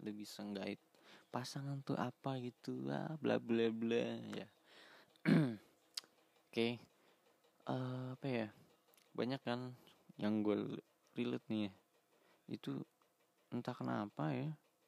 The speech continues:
Hmm, kok pengen dapet attention dari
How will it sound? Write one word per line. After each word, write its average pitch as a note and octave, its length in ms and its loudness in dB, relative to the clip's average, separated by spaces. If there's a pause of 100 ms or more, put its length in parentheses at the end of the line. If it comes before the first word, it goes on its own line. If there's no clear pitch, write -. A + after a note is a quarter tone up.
(760)
Hmm, B2 760 -6 (1500)
kok - 240 -2 (240)
pengen G#2 560 -4
dapet - 400 -8 (1120)
attention G#2 840 -4
dari F2 640 -4